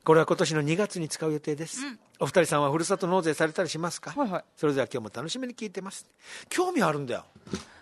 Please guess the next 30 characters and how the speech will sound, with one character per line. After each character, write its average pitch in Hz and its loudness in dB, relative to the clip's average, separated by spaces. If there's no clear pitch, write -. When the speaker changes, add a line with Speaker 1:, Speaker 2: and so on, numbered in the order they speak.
Speaker 2:
い 349 2
っ 403 4
ぱ - 4
い 659 12
あ - 10
り 480 10
ま 254 6
す - -4
よ 185 2
ね、 180 -4
Speaker 1:
ね、 277 4
Speaker 2:
今。 202 6
Speaker 1:
節 233 0
税 233 6
に 226 4
も 151 2
な 127 4
る 113 4
っ 107 -8
て - -10
い - -4
う 98 -8
し。 - -10
Speaker 2:
あ 226 6
ー、 - -10
そ 233 -12
う - -14
で 185 -14
す 185 -10
ね。 156 -4